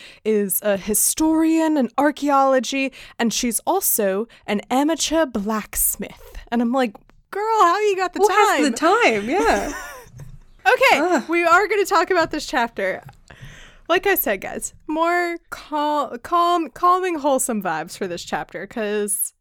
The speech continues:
Speaker 1: they kinda just do a lot of sitting around. So we're not gonna be in a panic. I think th-, there will be things to panic about a lot more in future chapters.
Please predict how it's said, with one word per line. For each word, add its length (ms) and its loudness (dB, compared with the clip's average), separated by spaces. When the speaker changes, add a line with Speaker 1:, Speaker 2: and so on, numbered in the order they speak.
Speaker 1:
they 440 2
kinda 280 -2
just 220 -8
do 100 -2
a 40 -4
lot 160 0
of 60 -2
sitting 300 -6
around. 500 -8
So 220 -2
we're 200 0
not 220 -2
gonna 200 -4
be 320 -4
in 220 -4
a 260 -2
panic. 580 -6
I 140 -2
think 320 -4
th-, 240 -12
there 180 2
will 160 0
be 140 -2
things 400 -4
to 100 -4
panic 380 -6
about 400 -2
a 100 -4
lot 300 -2
more 280 -2
in 160 -8
future 340 -8
chapters. 800 -6